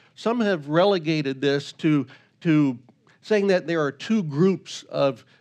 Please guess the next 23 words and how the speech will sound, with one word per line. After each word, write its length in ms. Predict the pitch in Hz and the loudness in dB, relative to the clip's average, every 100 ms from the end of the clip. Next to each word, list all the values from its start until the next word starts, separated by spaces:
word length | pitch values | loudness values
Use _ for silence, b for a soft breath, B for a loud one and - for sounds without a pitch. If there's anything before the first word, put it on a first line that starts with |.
| b | b
of 320 | - 160 123 | -2 0 0
believers. 960 | 117 143 131 165 165 127 80 78 - - 147 | -2 -2 0 -2 -2 -4 -8 -12 -18 -18 -14
Uh, 300 | 120 135 127 131 - | -6 -4 -4 -6 -12
it 160 | - 147 | -8 -4
began 380 | 147 165 185 175 | -2 0 0 0
in 160 | 160 | 0
the, 220 | 151 147 - b - | 0 0 -2 b -8
the 100 | 143 | -4
thirteenth 480 | 180 170 165 151 - | -2 -2 -4 -6 -6
century, 420 | 185 170 156 143 | -6 -4 -4 -4
actually, 400 | 139 - 147 135 | -4 -6 -6 -4
with, 320 | 127 127 120 b b b - | -2 -4 -6 b b b -10
um, 360 | 123 113 110 - | -8 -6 -10 -12
Thomas 500 | - 185 190 175 - - | -6 -4 -2 -4 -6 -8
Aquinas, 840 | 143 - - 165 170 175 123 117 | -10 -10 -12 -6 -4 -2 -6 -8
who, 300 | - 151 123 B B | -2 0 0 B B
who 160 | 170 156 | -2 -2
separated 1000 | - - 233 233 170 151 143 131 131 120 b b | -4 0 0 0 -2 -2 0 -2 -4 -6 b b
believers 680 | 123 156 151 208 185 170 170 | 0 2 2 0 0 -2 -2
into 360 | 160 156 175 | -6 -4 -2
a, 240 | 156 131 120 - | 0 -2 -6 -10
a 160 | 135 135 | -8 -6
lay 640 | 127 131 147 190 226 214 | -4 0 2 2 0 -4